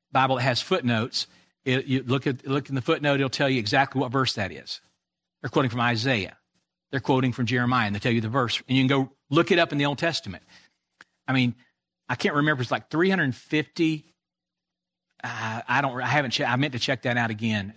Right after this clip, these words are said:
I, you know, these numbers, sometimes I used to have them like I just would know that. But anyway, get older and you don't remember. But three, something like three hundred fifty direct quotations of the Old Testament. And then you add allusions to the Old Testament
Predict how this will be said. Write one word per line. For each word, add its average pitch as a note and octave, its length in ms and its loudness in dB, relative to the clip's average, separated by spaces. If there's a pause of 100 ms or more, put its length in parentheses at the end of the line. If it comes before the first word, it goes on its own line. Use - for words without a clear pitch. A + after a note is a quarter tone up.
(100)
I, A#2 200 -4
you B2 180 0
know, A#2+ 60 0
these A2 200 2
numbers, A#2 640 0
sometimes A#2+ 460 -2 (540)
I A#2+ 60 -2
used C#3+ 220 2
to B2 40 -2
have A2+ 180 0
them G#2+ 120 0
like G2+ 180 -4
I G#2 60 -6
just G2 280 -8
would F#2 140 -12
know F#2 200 -6
that. E2+ 220 -12
But A2 80 -6
anyway, G2+ 400 0 (180)
get B2 160 -2
older A#2+ 300 -2
and G#2+ 120 0
you G2+ 80 -2
don't A2+ 200 -2
remember. A#2 380 0
But A2+ 200 -6 (340)
three, F3 160 4
something A3+ 320 2
like C3+ 220 0
three G3+ 200 4
hundred F#3 300 4
fifty D#3+ 400 0
direct C3+ 340 0
quotations C#3 540 -2
of - 20 -2
the C3+ 100 0
Old C3 140 -2
Testament. C3+ 500 -4 (640)
And C3+ 80 6
then D#3+ 120 4
you D#3+ 100 4
add D3 140 6
allusions D3 600 4
to D#3+ 100 0
the D3+ 80 2
Old D3+ 120 0
Testament D#3 460 -4